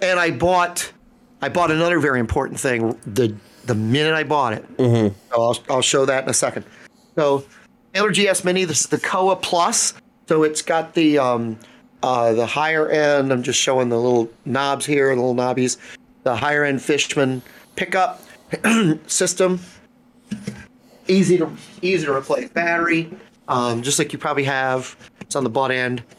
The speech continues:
Speaker 1: Just pop the battery out, pop the battery back in. Um, and it's short.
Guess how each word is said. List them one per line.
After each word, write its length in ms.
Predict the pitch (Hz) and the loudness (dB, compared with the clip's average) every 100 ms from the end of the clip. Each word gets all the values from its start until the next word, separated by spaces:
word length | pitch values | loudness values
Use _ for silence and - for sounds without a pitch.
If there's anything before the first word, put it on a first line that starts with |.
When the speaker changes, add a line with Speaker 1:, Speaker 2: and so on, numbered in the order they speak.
| - | -18
Speaker 1:
Just 140 | - - | -12 -6
pop 180 | 131 - | -6 -6
the 60 | |
battery 300 | 123 120 120 | -4 0 0
out, 180 | 117 120 | 0 -2
pop 140 | 123 - | -8 -8
the 60 | |
battery 220 | 120 117 113 | -4 -2 -2
back 300 | 110 110 180 | -4 -2 0
in. 320 | 175 165 151 - - - _ - | 2 0 -2 -8 -20 -20 _ -4
Um, 400 | 135 123 113 107 - - | -2 0 -2 -4 -12 -6
and 140 | 175 | -2
it's 400 | 175 180 - - - - | -2 0 -2 -2 -4 -8
short. 720 | - - - 196 143 - - | -2 0 2 2 2 -2 -12